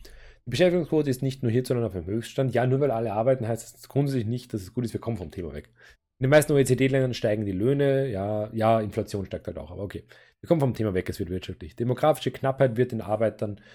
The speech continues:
künftig noch mehr Macht geben. Zwanzig neunzehn war die Arbeitslosenquote. Okay, das geht jetzt sehr ins Wirts-, Wirtschaftliche. Ich lese jetzt den letzten Absatz noch. Wir wollten ja eher über das Akademikertum sprechen.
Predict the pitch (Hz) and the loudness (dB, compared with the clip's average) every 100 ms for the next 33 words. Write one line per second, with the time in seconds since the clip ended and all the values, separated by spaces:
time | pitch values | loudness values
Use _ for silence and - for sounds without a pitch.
0 | _ _ - 185 - - 143 120 - 104 | _ _ 2 2 0 -6 -4 -2 -4 -4
1 | 113 135 123 113 - 117 113 107 107 98 | -2 -2 -2 -6 -4 -2 -2 -4 -8 -6
2 | 98 90 - 98 87 85 92 98 90 - | -6 -6 -6 -4 -4 -6 -8 -10 -12 -14
3 | - - - - - - 113 180 175 143 | -12 -8 -8 -10 -20 -12 2 6 6 6
4 | 139 - 139 143 - 135 139 135 127 127 | 4 4 0 -2 -4 -2 2 2 2 -2
5 | 120 120 107 117 107 101 95 101 - 107 | -2 -2 -2 -2 -2 -4 -4 -4 -4 -6
6 | - 104 107 - _ _ _ _ - 101 | -4 -6 -8 -10 _ _ _ _ -6 0
7 | 104 101 101 104 98 90 92 - 104 110 | 0 0 -2 -2 -2 -4 -10 -6 -2 -2
8 | 98 107 104 - 101 - 113 107 | -4 -6 -10 -6 -8 -6 -10 -10